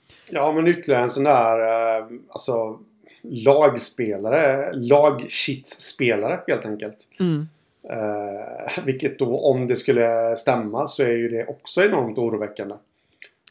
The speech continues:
Speaker 1: för vad det är som försiggår i, i Väsby.
Speaker 2: Och då blir ju min följdfråga, hamnar han i Hudiksvall?
Speaker 1: Ja, det, han skulle ju vara som klippt och skuren för dem faktiskt.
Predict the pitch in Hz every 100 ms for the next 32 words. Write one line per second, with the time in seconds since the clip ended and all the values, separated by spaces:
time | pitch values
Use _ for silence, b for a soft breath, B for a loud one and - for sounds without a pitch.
0 | _ 120 107 110 107 107 113 104 104 107
1 | 110 110 131 120 113 113 110 98 - 113
2 | _ _ _ - 160 156 175 165 151 147
3 | 131 147 120 135 131 151 151 135 120 135
4 | 147 127 131 120 123 143 - - - b
5 | b b b b b b - 120 147 165
6 | 175 175 - 180 165 151 151 - 135 135
7 | - 139 110 107 143 - 131 107 107 -
8 | - - -